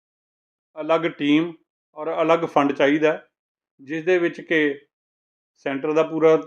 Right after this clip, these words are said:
ਪੂਰੀ ਤਰ੍ਹਾਂ ਦੇ ਨਾਲ ਰੋਲ ਹੋਵੇ, ਸਟੇਟ ਦਾ ਪੂਰੀ ਤਰ੍ਹਾਂ ਦੇ ਨਾਲ ਰੋਲ ਹੋਵੇ ਔਰ ਅਸੀਂ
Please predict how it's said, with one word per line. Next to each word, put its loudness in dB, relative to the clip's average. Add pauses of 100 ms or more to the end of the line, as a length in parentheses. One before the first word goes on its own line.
ਪੂਰੀ -12
ਤਰ੍ਹਾਂ 0
ਦੇ 0
ਨਾਲ 4
ਰੋਲ 4
ਹੋਵੇ, 2
ਸਟੇਟ -2
ਦਾ 4
ਪੂਰੀ -4
ਤਰ੍ਹਾਂ 2
ਦੇ 0
ਨਾਲ 4
ਰੋਲ 2
ਹੋਵੇ 0 (1000)
ਔਰ -4
ਅਸੀਂ -4